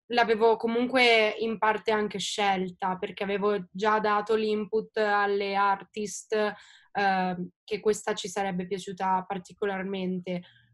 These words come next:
Molto difficile dall'altra parte perché innanzitutto è una canzone che ha fatto la storia,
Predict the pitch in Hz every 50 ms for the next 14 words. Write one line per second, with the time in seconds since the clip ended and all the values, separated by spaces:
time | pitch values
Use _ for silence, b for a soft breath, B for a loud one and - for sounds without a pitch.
0 | _ - 254 277 302 285 294 294 240 277 269 - - 269 269 262 - - 277 262
1 | 269 254 247 247 233 233 233 233 233 247 254 254 233 226 247 254 - 277 269 -
2 | 220 - - 226 208 208 208 208 208 202 208 208 196 - 202 180 233 226 185 -
3 | 220 208 202 196 196 - 202 196 202 185 - 214 202 202 202 202 196 196 190 190
4 | 196 185 - 196 - - 190 190 180 - - - 190 185 185 185 180 190 190 196
5 | 220 262 269